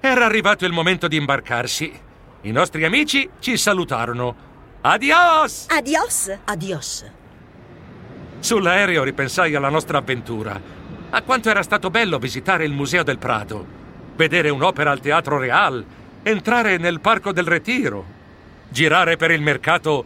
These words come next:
Speaker 1: del Rastro. Insomma, vivere quella città piena di colori e vitalità, festosa e accogliente.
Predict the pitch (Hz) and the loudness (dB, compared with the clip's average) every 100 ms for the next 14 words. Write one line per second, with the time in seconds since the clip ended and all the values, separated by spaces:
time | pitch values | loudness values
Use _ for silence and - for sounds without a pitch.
0 | - 175 156 131 120 202 - 131 107 85 | -4 0 0 2 2 2 0 -10 -10 -12
1 | - - - - - 262 196 190 139 120 | -18 -20 -20 -12 -2 0 0 -2 -2 -2
2 | 107 - - - - - 277 196 180 208 | -6 -10 -20 -20 -8 -2 0 0 0 0
3 | 196 - 202 254 220 170 254 226 190 180 | 0 -2 -2 0 0 2 2 2 -2 -2
4 | 226 262 208 170 180 175 170 151 123 - | 0 2 2 0 0 0 0 0 0 -2
5 | - - 196 208 - 262 359 - 277 196 | -16 -4 0 0 0 2 2 4 2 2
6 | 262 226 - 185 135 113 107 - | 2 2 2 -2 -2 -4 -6 -8